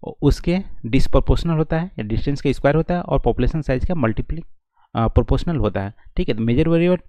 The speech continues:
डिस्टेंस है और पॉपुलेशन साइज है। तो अब देखते हैं इसके जनरलाइज स्टेटमेंट ग्रेविटी मॉडल क्या बोलती है। तो ग्रेविटी मॉडल बोलती है कि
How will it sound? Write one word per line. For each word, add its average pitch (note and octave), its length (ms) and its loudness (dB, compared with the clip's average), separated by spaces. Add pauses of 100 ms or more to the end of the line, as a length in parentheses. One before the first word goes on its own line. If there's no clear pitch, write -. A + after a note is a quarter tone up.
(120)
डिस्टेंस D#3+ 420 4
है F#3+ 80 2
और C3+ 200 -2
पॉपुलेशन C#3+ 480 -2
साइज G2+ 380 0
है। G2+ 80 -4 (520)
तो - 60 -6
अब C#3+ 120 -10
देखते C#3+ 240 -4
हैं F#3 60 -6
इसके E3 180 -4
जनरलाइज B2+ 500 -4
स्टेटमेंट D3 520 -8
ग्रेविटी A2+ 340 0
मॉडल C#3 300 -2 (300)
क्या A#2+ 140 0
बोलती G#2+ 400 -2
है। G2 160 -6 (280)
तो - 60 2
ग्रेविटी C3 340 0
मॉडल F3 360 -2 (1000)
बोलती C3 300 2
है E3+ 240 -6 (400)
कि E3 160 -4